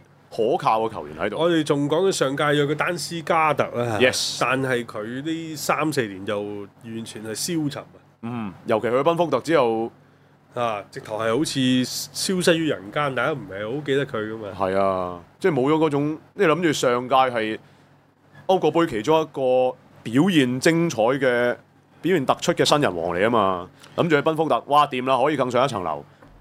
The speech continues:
Speaker 1: 不過結果就唔係嗰回事。咁啊，
Speaker 2: 係。
Speaker 1: 除咗丹斯加特之外呢，就拉素有個古斯達夫伊薩神嘅，但係佢都係邊緣人。搬嚟就有積及拿神，但係積及拿神喺邊路嗰個突破能力又唔係話好強。加埋如果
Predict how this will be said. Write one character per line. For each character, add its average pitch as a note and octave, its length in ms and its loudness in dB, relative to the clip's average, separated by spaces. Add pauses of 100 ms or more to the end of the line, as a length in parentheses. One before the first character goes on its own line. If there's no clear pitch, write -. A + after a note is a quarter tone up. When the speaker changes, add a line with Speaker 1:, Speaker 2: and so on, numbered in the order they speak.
(120)
Speaker 1:
不 D#3+ 100 4
過 C3+ 80 -2
結 B2 60 -2
果 C#3 120 0
就 B2+ 80 6
唔 F#2+ 40 -4
係 E2 140 -6
嗰 G#2+ 180 2
回 E2+ 80 -2
事。 D#2+ 200 -8
咁 - 40 -10
啊， - 540 -12
Speaker 2:
係。 E3+ 40 0
Speaker 1:
除 B2 100 0
咗 C#3 60 4
丹 E3 140 2
斯 D#3 100 -4
加 E3 120 6
特 B2+ 100 2
之 D#3 140 -2
外 B2+ 120 4
呢， D3 160 2
就 C3+ 120 0
拉 C3+ 200 4
素 C3 200 2
有 A2 100 4
個 B2 80 4
古 A2 180 -4
斯 C#3 140 -2
達 B2+ 140 8
夫 C#3 160 0
伊 C3+ 160 -2
薩 A#2 160 6
神 E2 180 -4 (100)
嘅， E2 120 -10 (400)
但 C#3+ 120 2
係 C#3 120 -6
佢 - 20 -2
都 B3 100 4
係 G3 120 4
邊 G#3+ 220 -2
緣 G#2 180 2
人。 E2 120 -10 (640)
搬 B3 200 2
嚟 D#3 180 2
就 B2+ 140 2
有 D3 40 2
積 F3 120 2
及 C#3+ 100 -4 (100)
拿 F#2 120 4
神， F2+ 200 -4 (120)
但 C#3 100 4
係 F3 60 -4
積 B3+ 100 0
及 - 100 6
拿 G#2 80 4
神 G#2+ 140 -4
喺 B2 140 2
邊 F#3 160 -2
路 C3+ 160 2
嗰 D3+ 140 2
個 C#3+ 40 0
突 A#2+ 120 -2
破 B2 140 2
能 F#2+ 160 0
力 G#2 60 0
又 G2+ 80 4
唔 F2+ 60 2
係 E2+ 120 -2
話 F2 120 2
好 G#2 380 -4
強。 C#2+ 220 -6 (380)
加 G#3 140 4
埋 C3+ 180 0
如 G#2+ 80 -4
果 D#3 140 0